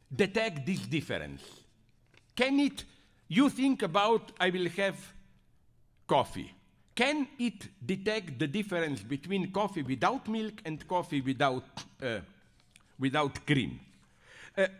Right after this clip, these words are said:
next point, so at some level, uh, now I'm really at five <laughs> minutes, at some level, uh, uh, uh, at some level, uh,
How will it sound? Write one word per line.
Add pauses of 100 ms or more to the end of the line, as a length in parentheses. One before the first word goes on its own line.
next
point, (220)
so (260)
at
some
level, (960)
uh, (120)
now
I'm
really
at
five
<laughs>
minutes, (220)
at
some
level, (300)
uh, (220)
uh, (1200)
uh, (1300)
at
some (100)
level, (440)
uh,